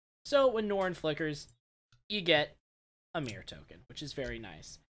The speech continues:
And then Confusion in the Ranks is a three double red enchantment that states whenever an artifact, creature, or enchantment comes into play, its controller chooses target permanent with another player. Uh, a target permanent another player controls that shares a type with it,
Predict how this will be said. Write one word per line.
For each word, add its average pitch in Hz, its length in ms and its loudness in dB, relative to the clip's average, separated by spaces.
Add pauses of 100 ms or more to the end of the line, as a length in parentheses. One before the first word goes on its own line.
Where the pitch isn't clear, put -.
And 240 140 -2
then 277 140 2
Confusion 240 420 -4
in 233 80 -4
the 220 60 2
Ranks 214 240 0
is 185 120 -4
a 160 80 2
three 254 440 -6
double 202 280 -2
red 180 160 0
enchantment 208 480 -6
that 196 120 -8
states 190 280 -6
whenever 233 260 -2
an 214 80 -2
artifact, 190 440 0
creature, 175 300 -4
or - 40 -2
enchantment 151 360 -6
comes 143 180 -8
into - 100 -12
play, 254 260 -4
its 220 160 -2
controller 185 360 -6
chooses 156 320 -6
target 151 400 -4
permanent 185 320 -6
with 143 140 -10
another 143 320 -4
player. 202 420 -4 (480)
Uh, 147 320 2
a 165 80 -4 (220)
target 220 260 4
permanent 202 300 -2
another 226 220 2
player 190 220 0
controls 175 360 -2
that 170 60 -8
shares 160 220 -2
a 139 40 -12
type 247 280 -2
with 247 140 -4
it, 254 180 0